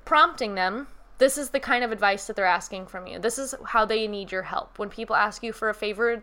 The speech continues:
this is typically how it's asked or what it's about. And then opposite that one on the left side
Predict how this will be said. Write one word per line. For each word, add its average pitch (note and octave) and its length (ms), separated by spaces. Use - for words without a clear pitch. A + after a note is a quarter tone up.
this A3 200
is A#3 100
typically A#3+ 600
how G3 300
it's F3 180
asked - 440
or G#3 140
what F#3 200
it's F3+ 160
about. - 340
And B3 140
then A#3+ 80
opposite A3+ 560
that D4+ 220
one A3+ 160
on G#3+ 100
the A3 80
left D#4 240
side F#3 460